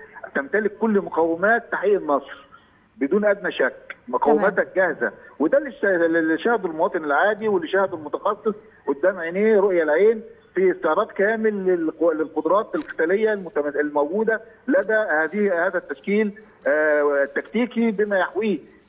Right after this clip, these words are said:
Speaker 1: آه، ب-، من معدات ومن أسلحة ومن أفراد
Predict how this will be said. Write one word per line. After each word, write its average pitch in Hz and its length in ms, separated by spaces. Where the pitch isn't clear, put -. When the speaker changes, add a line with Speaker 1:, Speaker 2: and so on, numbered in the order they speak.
Speaker 1:
آه، 131 520
ب-، 139 300
من 156 200
معدات 175 640
ومن 160 160
أسلحة 190 500
ومن 151 280
أفراد 180 480